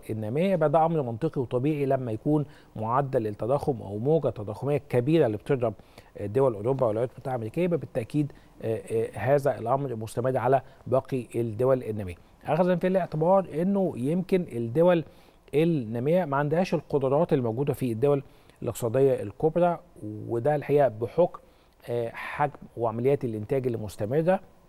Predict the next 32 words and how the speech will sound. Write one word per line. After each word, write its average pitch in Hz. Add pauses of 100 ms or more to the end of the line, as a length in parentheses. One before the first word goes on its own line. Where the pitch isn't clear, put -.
(180)
آه، 117
مؤكد 131
إنه 135
مصر 127
يمكن 135
زي 127
ما 117
حضرتك 127
أشرت 123
أستاذ 113
محمد، 135 (440)
آه، 101
في 123
إطار 139
المجهودات 120 (100)
مش 147
بس 170
اللي 120
بدأت 139
مع 139 (280)
بداية 131
الأزمة 127
الروسية 107
الأوكرانية، 120
لكن 208
الحقيقة 180
على 160
مدار 143 (400)
السنوات 135
الماضية، 113
بنتكلم 131
على 131